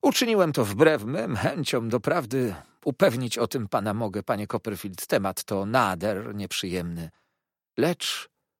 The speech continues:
obowiązek przede wszystkim. Dziwię się, żem go nie chwycił za kołnierz i nie wytrząsł z wstrętnego cielska potwornej duszy.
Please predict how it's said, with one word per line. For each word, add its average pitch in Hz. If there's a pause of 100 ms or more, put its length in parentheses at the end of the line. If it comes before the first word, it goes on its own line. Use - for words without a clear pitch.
obowiązek 101 (160)
przede 90
wszystkim. - (1200)
Dziwię 95
się, - (680)
żem 95
go 98
nie 92
chwycił 107
za 92
kołnierz - (140)
i 113
nie 104
wytrząsł 80
z -
wstrętnego 90
cielska -
potwornej 92
duszy. 69